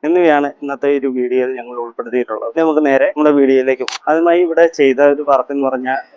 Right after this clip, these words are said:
നോർമൽ പണ്ട് നമ്മുടെ തട്ട് വാർത്തിട്ട ഒരു സീലിംഗ് ആയിരുന്നു ഇവിടെ. അതിനകത്തെ ലൈറ്റുകളൊന്നും ഇല്ലായിരുന്നു. അതൊന്ന് കാണാൻ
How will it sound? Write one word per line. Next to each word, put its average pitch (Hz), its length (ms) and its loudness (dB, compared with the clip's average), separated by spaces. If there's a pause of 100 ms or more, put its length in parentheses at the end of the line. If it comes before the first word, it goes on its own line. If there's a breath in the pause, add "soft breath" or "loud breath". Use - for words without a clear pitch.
നോർമൽ 156 320 2 (240)
പണ്ട് 151 200 -2 (320)
നമ്മുടെ 156 200 2 (160)
തട്ട് 147 200 0 (100)
വാർത്തിട്ട 143 380 0 (180)
ഒരു 151 120 0 (200)
സീലിംഗ് 139 340 0
ആയിരുന്നു 120 220 -6
ഇവിടെ. - 160 -4 (320 soft breath)
അതിനകത്തെ 151 360 2 (120)
ലൈറ്റുകളൊന്നും 156 640 2
ഇല്ലായിരുന്നു. 127 320 -6 (140)
അതൊന്ന് 156 420 0 (280)
കാണാൻ 151 240 2